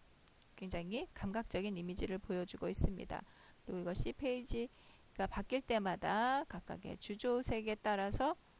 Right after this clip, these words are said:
정보 내용을 구성하는 그러한 사례라고 볼 수 있어요.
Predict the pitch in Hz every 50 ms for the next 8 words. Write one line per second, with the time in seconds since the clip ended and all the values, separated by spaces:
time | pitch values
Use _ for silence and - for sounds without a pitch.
0 | - - - - - - - - - - - - 185 185 175 175 175 170 170 165
1 | 165 - - 175 170 165 165 170 196 233 277 392 415 370 - - - - 214 -
2 | 220 214 208 - 165 151 151 147 - - - - - 202 185 185 190 208 214 233
3 | 269 302 - - - - - - - - - 233 220 208 185 - - - - 202
4 | 226 330 - - - - - - - 180 190 - - - - - - - - -